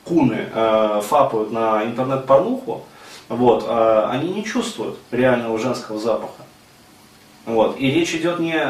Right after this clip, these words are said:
про немытую бабу, у которой там разить селёдкой, блядь, сельдью и воси, нахуй, из щели, вот, а вполне нормальный, как бы, женский запах чистого женского тела, блядь. Или там нормальных, как бы, здоровых женских выделений, смазки.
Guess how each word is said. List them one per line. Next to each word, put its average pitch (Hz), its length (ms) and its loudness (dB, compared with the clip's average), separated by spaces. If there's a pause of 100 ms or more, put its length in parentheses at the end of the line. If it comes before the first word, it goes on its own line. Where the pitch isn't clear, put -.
(140)
про 156 140 -2
немытую 175 480 0
бабу, 135 340 2
у 107 40 -4
которой 113 360 -2
там 107 180 -4
разить 117 300 -2
селёдкой, 123 560 -2
блядь, - 260 -6 (280)
сельдью 110 500 -2
и - 60 -4
воси, 117 320 -2
нахуй, - 320 -10
из 107 120 -10
щели, - 520 -2 (520)
вот, 113 340 2
а 113 200 6
вполне 190 360 2
нормальный, 185 420 0
как 127 160 -4
бы, 120 100 -2
женский 113 320 -4
запах 113 360 -2 (100)
чистого 156 420 -4
женского 143 420 -4
тела, 110 280 -4
блядь. 104 220 -10 (480)
Или 123 100 4
там 123 360 2
нормальных, 147 460 2
как 113 140 -8
бы, 113 80 -2
здоровых 131 400 2
женских - 320 -6
выделений, 123 420 -4
смазки. - 380 -4